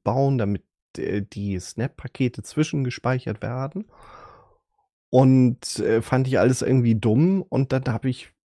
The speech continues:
äh, einfach mal spaßeshalber probiert, ob dieser A P T Cacher N G vielleicht sich auch als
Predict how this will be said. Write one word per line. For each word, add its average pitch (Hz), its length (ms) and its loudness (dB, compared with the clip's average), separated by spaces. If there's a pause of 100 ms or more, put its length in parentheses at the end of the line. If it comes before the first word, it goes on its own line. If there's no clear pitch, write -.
(220)
äh, 123 120 6
einfach 147 320 -2
mal 135 160 2
spaßeshalber 135 720 -2
probiert, 127 480 -2
ob - 240 -8
dieser 104 300 -2
A 104 80 -2
P 113 140 -4
T - 180 -6
Cacher - 400 -4
N 107 160 0
G 143 260 -2
vielleicht 98 360 -2
sich - 260 -10
auch 110 240 2
als - 380 -4